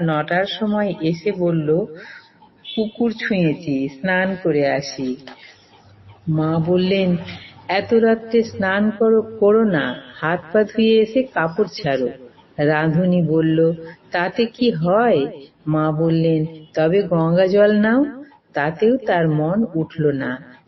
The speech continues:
তখন মা বললেন, "তবে আমাকে স্পর্শ করো।" সাক্ষাৎ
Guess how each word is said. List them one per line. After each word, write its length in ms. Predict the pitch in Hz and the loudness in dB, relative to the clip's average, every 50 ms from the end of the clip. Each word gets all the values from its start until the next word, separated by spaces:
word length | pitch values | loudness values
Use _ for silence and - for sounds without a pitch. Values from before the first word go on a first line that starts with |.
| _ - | _ -4
তখন 500 | 147 160 170 165 - 226 190 170 175 196 | -2 -2 -2 -2 0 2 2 2 2 0
মা 380 | 208 196 165 147 147 151 151 | 0 0 0 0 0 0 0
বললেন, 600 | 151 160 190 208 220 226 220 208 175 175 180 208 175 180 196 214 - _ _ - | -2 -2 0 0 2 2 2 2 2 0 0 -2 -6 -10 -14 -20 -20 _ _ -4
"তবে 280 | - 190 196 208 226 - - | 0 2 2 4 2 2 0
আমাকে 580 | - 180 180 180 190 208 226 226 196 240 240 233 | -2 -2 0 0 0 0 0 0 0 0 0 0
স্পর্শ 540 | 233 - - - 160 151 156 - - - 151 135 - | 0 -4 -2 0 0 0 0 0 -2 -4 -4 -2 0
করো।" 340 | 143 135 131 135 131 131 - 147 - - - - _ _ - | 0 0 0 0 -2 -4 -6 -8 -14 -18 -20 -20 _ _ -16
সাক্ষাৎ 600 | - - 170 170 165 165 170 - - 165 156 | -8 -6 -4 -4 -4 -6 -10 -6 -4 -4 -4